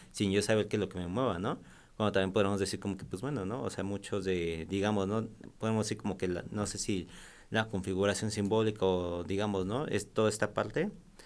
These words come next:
está, digamos, fuera de un alcance, pues, ¿no? Lo que luego...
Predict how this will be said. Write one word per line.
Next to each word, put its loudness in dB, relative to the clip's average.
está, 4
digamos, 4
fuera 6
de 4
un 2
alcance, 2
pues, -2
¿no? -6
Lo 2
que 2
luego... 2